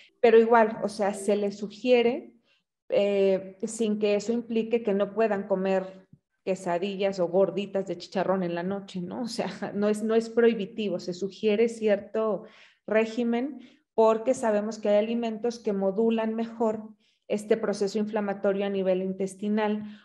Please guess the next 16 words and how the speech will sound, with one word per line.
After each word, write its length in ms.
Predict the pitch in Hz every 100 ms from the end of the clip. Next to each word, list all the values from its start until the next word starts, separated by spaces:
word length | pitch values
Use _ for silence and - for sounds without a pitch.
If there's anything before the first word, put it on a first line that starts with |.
| _
o 160 | 202
que 100 | 202
aportan 680 | 185 185 220 220 220 233 226
más 280 | 208 208 208
sustancias 1000 | 226 - - 226 233 - 220 208 214 -
que 120 | 208
ayudan 500 | 185 175 196 196 202
al 100 | 202
sistema 400 | 190 190 202 196
inmunológico 920 | 196 202 202 208 220 214 220 214 202 220 - _ _
a 100 | 202
estar 380 | 190 190 196 190
en 140 | 202
un 180 | 202 202
modo 300 | 196 190 202
más, 640 | 196 185 185 185 - -